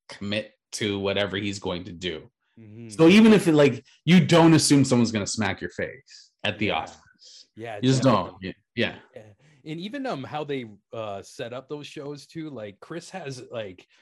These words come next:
Speaker 2: maybe, like, six <laughs> hours of material or
Speaker 1: Yeah.
Speaker 2: however fucking long that show is. And it's like writers feeding him stuff, and he's
Speaker 1: Yep.
Speaker 2: pretty much just reading a teleprompter.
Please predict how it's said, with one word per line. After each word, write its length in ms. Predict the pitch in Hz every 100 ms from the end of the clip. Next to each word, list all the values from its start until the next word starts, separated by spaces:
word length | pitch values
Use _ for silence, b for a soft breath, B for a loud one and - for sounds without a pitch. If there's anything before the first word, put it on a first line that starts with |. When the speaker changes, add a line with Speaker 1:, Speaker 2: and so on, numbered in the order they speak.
| _ _ -
Speaker 2:
maybe, 280 | 156 135 113
like, 280 | 113 101 -
six 480 | - - 185 - 180
<laughs> 100 | 147
hours 380 | 156 151 135
of 120 | 196 240
material 640 | 233 - 208 190 196 175
or 140 | 170 165
Speaker 1:
Yeah. 60 | 165
Speaker 2:
however 340 | 165 170 165 160
fucking 280 | 175 170 160
long 220 | 147 147
that 140 | 151 139
show 240 | 147 151
is. 140 | 156 _ B 214 -
And 100 | 175
it's 200 | 202 208
like 120 | 202 151
writers 680 | 131 185 262 233 143 - -
feeding 320 | 170 233 226
him 140 | 151 131
stuff, 300 | - 120 - 151
and 80 | 160
he's 60 | 131 131
Speaker 1:
Yep. 100 | -
Speaker 2:
pretty 220 | - 311 247
much 200 | 220 196
just 140 | 170
reading 340 | 143 185 196 143
a 40 |
teleprompter. 840 | - 143 170 147 135 107 95 90